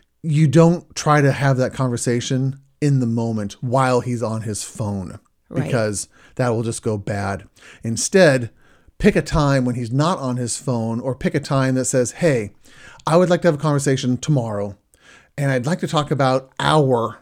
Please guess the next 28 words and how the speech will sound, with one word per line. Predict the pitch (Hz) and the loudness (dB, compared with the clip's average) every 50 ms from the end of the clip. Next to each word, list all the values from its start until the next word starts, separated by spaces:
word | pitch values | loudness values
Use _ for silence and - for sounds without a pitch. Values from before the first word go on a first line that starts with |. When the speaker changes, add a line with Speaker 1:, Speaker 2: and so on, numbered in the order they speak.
| _ _ _ _ | _ _ _ _
Speaker 1:
the | - 135 | -8 -8
family's | - - - - 175 165 165 165 165 160 156 143 139 135 120 | -8 -8 -4 0 2 2 4 4 4 4 4 4 2 2 0
approach | 127 - - - 143 127 131 - - - | -2 -6 -4 -4 -2 -2 -2 -4 -6 -6
to | 131 | -8
phones. | 120 - - 156 139 127 117 110 104 98 95 - - | -8 -4 0 0 2 2 2 0 -2 -4 -6 -8 -6
I | 113 | -6
would, | 120 117 117 | -4 -4 -4
uh, | 107 92 113 113 110 - | -4 -4 -4 -6 -6 -6
I | - 123 | -6 -6
would | 131 123 143 | -4 -2 -2
like | 156 151 | -2 -2
to | - 143 | -2 -6
talk | - - 156 139 156 | -4 -4 -4 -2 0
about | 135 135 127 131 139 - - - - - - - - - - _ _ _ _ _ _ _ _ _ _ _ _ | 0 0 0 -2 -4 -8 -16 -20 -20 -20 -20 -20 -20 -20 -20 _ _ _ _ _ _ _ _ _ _ _ _
what | 165 143 127 139 175 185 185 | -6 -2 2 4 4 4 4
do | 196 175 | 2 2
we | 151 151 170 170 165 | 2 2 2 2 4
wanna | 143 139 139 127 117 113 | 4 4 4 2 0 -2
do, | 110 107 127 135 131 117 107 104 104 98 - _ _ _ - | -2 -2 0 2 2 2 0 -2 -4 -6 -8 _ _ _ -6
and | 123 127 127 113 | -4 -4 -4 -4
how | - 139 165 | -4 -2 0
do | 185 180 | 2 2
we | 175 170 160 | 4 4 4
live | 147 151 147 147 131 | 4 4 4 4 4
an | 131 127 | 2 0
intentional, | 123 123 117 - 139 139 139 - 147 135 | 0 -2 -2 -2 -2 -2 0 0 -2 -2
purposeful | 135 - 143 120 127 123 - 135 123 117 | 0 -2 -2 -4 -4 -4 -2 -2 0 0
life | 107 110 110 107 - - - | 0 -2 -2 -4 -6 -10 -14